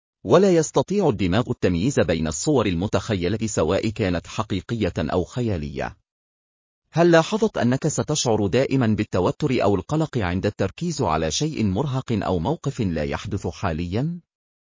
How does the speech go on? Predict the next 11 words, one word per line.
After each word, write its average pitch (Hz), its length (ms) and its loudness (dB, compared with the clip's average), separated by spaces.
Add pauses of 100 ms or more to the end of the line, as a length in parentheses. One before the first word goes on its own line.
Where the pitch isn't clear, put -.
(380)
يمكننا 160 720 2
أن 104 160 2
نجعل 104 320 2
أنفسنا 101 640 0
مرضى 95 340 0
جسديا 113 500 0
من 107 200 2
خلال 113 360 0
الخيال 95 500 0
غير 113 300 -2
المنضبط. 85 800 -4